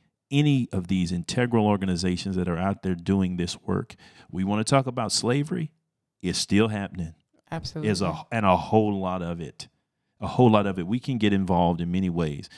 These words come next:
Speaker 1: and really protect our children. I, if you're a parent and you've got kids,
Speaker 2: Hmm.
Speaker 1: some of these stories that they tell about these children,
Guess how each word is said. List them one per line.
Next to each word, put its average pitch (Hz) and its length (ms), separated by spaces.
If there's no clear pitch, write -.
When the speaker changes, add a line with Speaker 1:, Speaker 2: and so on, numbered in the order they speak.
Speaker 1:
and 85 180
really 98 180
protect 90 440
our 85 100
children. 82 440
I, 107 260
if 131 500
you're 180 120
a 156 40
parent 135 420
and 92 120
you've 110 140
got 107 220
kids, 123 520
Speaker 2:
Hmm. 175 160
Speaker 1:
some 127 240
of 135 40
these 131 160
stories 110 480
that 87 100
they 98 140
tell 110 300
about 104 220
these 110 160
children, 110 520